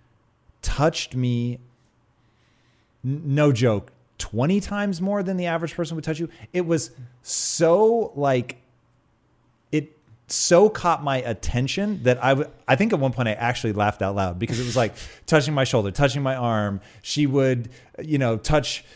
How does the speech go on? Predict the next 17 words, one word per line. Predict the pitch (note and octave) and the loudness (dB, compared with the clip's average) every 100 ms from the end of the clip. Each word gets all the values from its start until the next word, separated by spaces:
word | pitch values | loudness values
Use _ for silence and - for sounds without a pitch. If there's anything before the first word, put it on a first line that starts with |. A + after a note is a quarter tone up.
| - | -4
uh, | B2+ B2+ B2 | 0 2 0
forearm, | - E3+ C#3 A#2 G2+ F#2+ - | 4 6 8 4 0 -6 -6
hand, | E3 D3+ B2 G#2 F#2+ - | -2 0 0 -4 -10 -16
shoulder, | - - F3 C#3+ G#2+ F#2 - | -6 6 6 8 4 0 0
bis-, | E3 D#3+ D3 | 2 2 0
it | E3 F3 | -2 -2
was, | D#3 | 0
like, | D3+ C3 - _ - | 0 -2 -8 _ -12
hilarious. | D3+ C#3+ C#3 E3 G3+ B2 D#2+ - - _ _ _ | -6 -4 0 2 4 2 -2 -10 -16 _ _ _
And | C#3+ C#3+ | 0 2
I | |
was | D3 B2 | 2 2
like, | C3+ A#2 - - | 2 0 -4 -14
"And | G#2+ G2 | -10 -6
yet | F#2 | -4
it's | F2 - | -6 -6
working." | A2 C3+ E2 D#2 | -6 -6 -10 -12